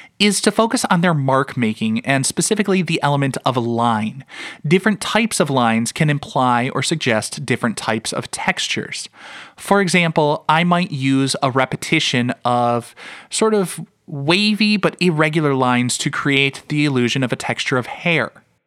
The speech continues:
Now, there are always different ways that any element might be interpreted, and part of the challenge of art is figuring out how all of these elements work in new ways as they're employed in a unique composition.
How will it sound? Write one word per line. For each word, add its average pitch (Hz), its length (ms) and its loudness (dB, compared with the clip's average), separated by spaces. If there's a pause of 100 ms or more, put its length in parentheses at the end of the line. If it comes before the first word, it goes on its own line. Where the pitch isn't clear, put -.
(600)
Now, 143 360 2
there 147 280 2
are 147 260 2
always 160 420 0
different - 300 0
ways 120 320 0
that 147 160 0
any 123 260 0
element 120 500 0
might 117 200 2
be 117 100 -2
interpreted, 113 640 -2
and 170 300 2
part 262 240 0
of 320 60 -4
the 320 100 -2
challenge 185 460 2
of 147 80 0
art 123 200 4
is 127 140 0
figuring 151 400 0
out 117 220 0 (280)
how 175 280 2
all 202 240 4
of 247 100 -4
these 214 260 2
elements 127 440 0
work 131 300 0
in 131 180 0
new 165 180 2
ways 113 420 0
as 139 200 -2
they're 147 160 4
employed 120 600 0
in 151 140 2
a 147 40 2
unique 127 520 0
composition. 120 800 -2